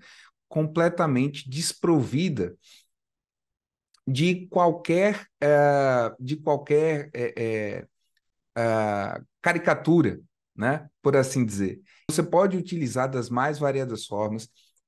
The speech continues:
e certamente encaixar nas mais variadas perspectivas de mercado. Seja você que tá começando agora, seja você que já é um pouco mais experiente. Apesar que essas ferramentas, pelo seu nível de complexidade, ela demanda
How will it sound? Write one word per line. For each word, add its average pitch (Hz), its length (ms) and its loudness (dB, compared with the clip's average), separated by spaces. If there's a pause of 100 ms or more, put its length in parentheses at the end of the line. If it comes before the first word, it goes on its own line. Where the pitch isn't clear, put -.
e 135 280 -2 (200)
certamente 127 840 0
encaixar 135 640 -2
nas 104 260 -6
mais 131 360 0
variadas 120 580 -2
perspectivas 120 760 -6
de 123 80 -4
mercado. 113 520 -4 (280)
Seja 165 260 -4
você 117 400 0 (280)
que - 80 -20
tá 127 100 -4
começando 113 380 -2
agora, 131 480 4
seja 123 260 -6
você 113 300 -4
que 110 120 -6
já 107 180 0
é 104 60 0
um 104 80 -2
pouco 107 240 -6
mais 101 300 -2 (200)
experiente. 139 580 -4 (240)
Apesar 127 460 2
que 127 220 -2
essas 160 300 -2
ferramentas, 117 480 -4
pelo 135 220 -4
seu 135 160 -4
nível 156 240 0
de 156 100 -2
complexidade, 127 1000 -2 (400)
ela 135 200 0
demanda 127 480 0